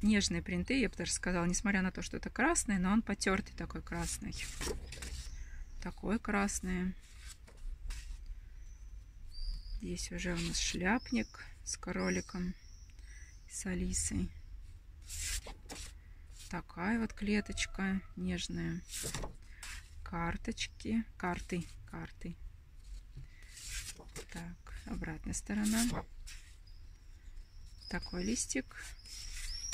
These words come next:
Такой со звездами. Как-то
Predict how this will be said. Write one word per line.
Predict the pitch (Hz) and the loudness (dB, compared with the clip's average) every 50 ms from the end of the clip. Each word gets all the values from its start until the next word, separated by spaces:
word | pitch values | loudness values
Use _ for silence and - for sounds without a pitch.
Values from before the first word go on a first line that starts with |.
| - - - - - - - - - - - - - - - - - - - | -2 -2 -4 -4 -6 -8 -12 -14 -16 -18 -16 -16 -14 -14 -14 -16 -16 -14 -10
Такой | - 196 - - 196 | -10 -8 -6 -4 -2
со | - - 180 | -2 -2 -4
звездами. | 170 185 180 180 170 175 190 - - - 233 233 233 226 226 220 - - - - - - - | -4 -6 -4 -2 -2 0 -2 -2 0 4 6 6 8 8 6 4 2 -6 -12 -12 -10 -10 -10
Как-то | - - - - - - 185 | -10 -10 -12 -10 -8 -6 -8